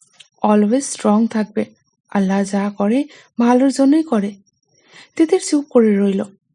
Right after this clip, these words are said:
মা আবারও বলল, "চলো নাস্তা করবে।"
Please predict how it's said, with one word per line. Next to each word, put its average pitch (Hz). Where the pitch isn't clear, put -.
মা 247
আবারও 208
বলল, 202
"চলো 262
নাস্তা 220
করবে।" 202